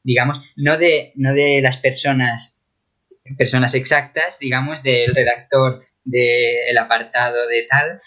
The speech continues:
pero de los teléfonos generalistas y de los mails generalistas está en internet el listado.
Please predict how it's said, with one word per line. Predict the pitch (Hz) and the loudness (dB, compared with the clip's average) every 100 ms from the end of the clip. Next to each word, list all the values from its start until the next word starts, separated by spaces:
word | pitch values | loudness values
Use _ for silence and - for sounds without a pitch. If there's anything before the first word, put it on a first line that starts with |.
| _ | _
pero | - 120 117 117 - | 0 2 2 0 -6
de | 127 120 | -2 0
los | 117 113 - - | 0 -2 -6 -6
teléfonos | 117 131 156 135 | -2 -2 -2 -4
generalistas | - 139 127 123 131 127 127 117 - | -4 -2 0 0 -2 -2 -2 -2 -4
y | 120 | -4
de | 113 | -2
los | 113 | -2
mails | 123 131 127 | 0 -2 -2
generalistas | 131 120 117 127 - 135 | -2 0 0 -2 -2 -4
está | 135 - | -4 -8
en | 107 | -10
internet | 104 104 104 104 | -10 -12 -14 -18
el | 98 | -10
listado. | 110 - - - | -10 -8 -12 -12